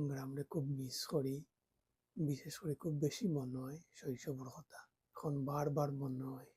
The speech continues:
ও আগের ও দিনগুলা যদি ফিরে পাইতাম, ও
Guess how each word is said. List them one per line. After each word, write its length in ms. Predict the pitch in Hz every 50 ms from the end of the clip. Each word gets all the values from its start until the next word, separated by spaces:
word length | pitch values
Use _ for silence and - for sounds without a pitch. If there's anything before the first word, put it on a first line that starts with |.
| _ _ _
ও 40 | 143 139 131
আগের 240 | 131 131 143 143 - - - _ _ _ _ _ _ _ _ _ _ _ _ _ _ _ _ _ _ _ _ _ _ _ _ _ _ -
ও 60 | 165 151 143 139
দিনগুলা 380 | 156 147 139 135 143 143 143 139 135
যদি 140 | 131 143 139 -
ফিরে 260 | 156 147 127 - 135 127 -
পাইতাম, 360 | 151 139 131 - - 135 131 131 131 - _ _ _ _ _ _ _ _ -
ও 40 | 156